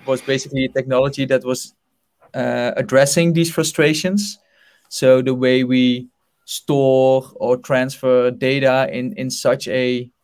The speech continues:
uh, like, independent and neutral, transparent way without the ability to modify it afterwards, uh, that really got me going.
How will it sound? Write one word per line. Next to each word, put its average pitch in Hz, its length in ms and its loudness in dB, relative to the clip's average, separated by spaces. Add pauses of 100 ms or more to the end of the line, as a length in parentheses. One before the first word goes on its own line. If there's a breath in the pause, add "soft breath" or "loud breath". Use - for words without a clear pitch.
(680)
uh, 139 340 -8
like, 120 380 -4
independent 135 880 2 (200)
and 127 300 -2
neutral, 135 580 0 (120)
transparent 131 580 0
way 131 320 4
without 139 420 2
the 131 120 -2
ability 131 440 -2
to 127 120 -6
modify 139 480 2
it 139 120 0
afterwards, 147 840 -2 (100)
uh, 117 260 0
that 135 220 -2
really 139 180 -4
got 131 200 -4
me 123 80 -8
going. 127 420 -6